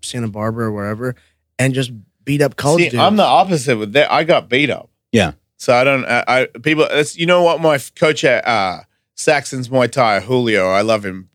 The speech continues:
Speaker 2: but he said to me, "I think I've been training there for about a year,"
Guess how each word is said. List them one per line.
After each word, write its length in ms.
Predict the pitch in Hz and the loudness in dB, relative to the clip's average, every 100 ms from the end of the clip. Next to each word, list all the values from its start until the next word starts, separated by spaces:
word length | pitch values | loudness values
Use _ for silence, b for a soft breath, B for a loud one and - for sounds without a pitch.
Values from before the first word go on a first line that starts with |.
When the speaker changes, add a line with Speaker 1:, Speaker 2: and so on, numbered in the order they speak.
| _ | _
Speaker 2:
but 220 | 113 107 98 | 0 0 0
he 180 | 131 | -2
said 260 | 120 - 127 | -2 -2 -2
to 60 | 117 | -2
me, 180 | 120 110 - | 0 0 0
"I 120 | 113 | -2
think 200 | 107 113 | -2 -4
I've 60 | 110 | -4
been 140 | 110 | -4
training 260 | - 120 120 | -2 -2 0
there 120 | 117 | -4
for 160 | 110 117 | -2 0
about 260 | 113 113 | 2 0
a 40 | 104 | 0
year," 460 | 101 135 151 156 | 0 2 2 0